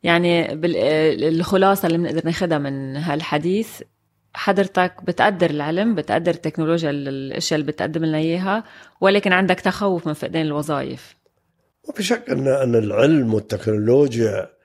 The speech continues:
Speaker 2: آه، ذكر في القرآن هالعلم وكل شيء وهذا. ما-، أما، أما، أما أن أنا، أنا أخاف على الإنسان.
Speaker 1: نعم.
Speaker 2: أنا أخاف عن بني آدم. هذا الإنسان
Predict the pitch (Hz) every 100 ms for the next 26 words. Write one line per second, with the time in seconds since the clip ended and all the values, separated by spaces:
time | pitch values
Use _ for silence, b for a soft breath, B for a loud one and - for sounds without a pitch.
0 | _ _ _ _ _ _ 104 107 120 120
1 | 113 113 113 117 - 165 117 - 135 147
2 | - 277 117 113 117 131 110 98 123 104
3 | 117 110 117 113 110 - B B B B
4 | - 123 120 120 127 123 117 117 127 -
5 | b b _ - 131 127 131 127 123 120
6 | 117 120 127 _ - 135 135 - - 185
7 | 196 151 151 147 123 127 92 - _ 165
8 | 143 135 135 113 170 180 139 139 127 127
9 | 135 160 165 127 117 123 156 151 139 135
10 | 131 165 180 185 190